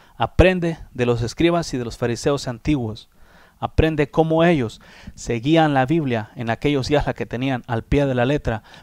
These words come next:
pero aunque la seguían fielmente, la quebrantaban toda. ¿Por qué? Porque no amaban a Dios.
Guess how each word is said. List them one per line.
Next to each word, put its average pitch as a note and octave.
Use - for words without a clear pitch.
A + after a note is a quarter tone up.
pero A#2+
aunque A#2+
la A#2
seguían C#3+
fielmente, D#3
la A#2+
quebrantaban G#2
toda. G2+
¿Por -
qué? F#3
Porque -
no A#2+
amaban G#2+
a G2+
Dios. G#2